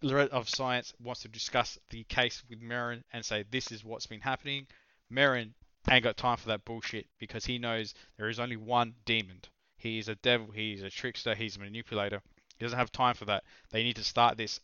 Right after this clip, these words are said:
asap. It's the person's soul is at stake. So, um, Merrin asks for some particular garments, uh, holy water, a tabernacle, um, a couple crucifixes.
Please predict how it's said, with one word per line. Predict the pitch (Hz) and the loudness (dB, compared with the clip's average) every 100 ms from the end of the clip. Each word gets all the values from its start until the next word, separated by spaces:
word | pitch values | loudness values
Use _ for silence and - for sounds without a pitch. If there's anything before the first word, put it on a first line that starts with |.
| - | 2
asap. | 131 - 104 - | 2 4 -2 -4
It's | 110 - | -8 -12
the | 113 | -10
person's | - 123 117 - | -6 -6 -4 -6
soul | - 131 120 110 107 | -4 -2 -2 -2 -6
is | |
at | 107 101 | -8 -6
stake. | - 113 101 - - _ _ _ _ _ _ _ - - _ - _ _ | -4 -2 -4 -8 -20 _ _ _ _ _ _ _ -14 -14 _ -20 _ _
So, | - 135 131 127 - | 2 4 4 2 -4
um, | 120 117 113 113 113 110 - _ _ _ _ _ _ - - - - - _ - | 4 8 8 6 2 -4 -14 _ _ _ _ _ _ -20 -14 -12 -14 -16 _ -6
Merrin | 135 143 139 127 - _ _ - | 4 6 6 0 -6 _ _ 6
asks | 123 120 - - | 8 8 6 -2
for | - 131 117 110 - | -6 -6 -6 -6 -8
some | - 117 | -4 -4
particular | 101 - 123 117 107 | -4 -4 4 4 4
garments, | - 113 120 117 - - 117 | 4 4 4 0 -10 -12 -6
uh, | 110 104 101 101 98 | -4 -2 -2 -2 -2
holy | 120 117 | -2 -2
water, | 107 110 110 107 - _ _ _ | -2 -4 0 -2 -4 _ _ _
a | 110 | -10
tabernacle, | - 127 113 113 - 110 110 - - _ _ 113 | 2 2 4 -2 -2 -8 -10 -14 -20 _ _ -2
um, | 101 98 98 98 110 | 0 2 0 -6 -14
a | 104 | -10
couple | - 127 120 | 0 0 0
crucifixes. | - 113 - - 107 - 107 101 | -8 -12 -12 -10 -10 -8 -10 -10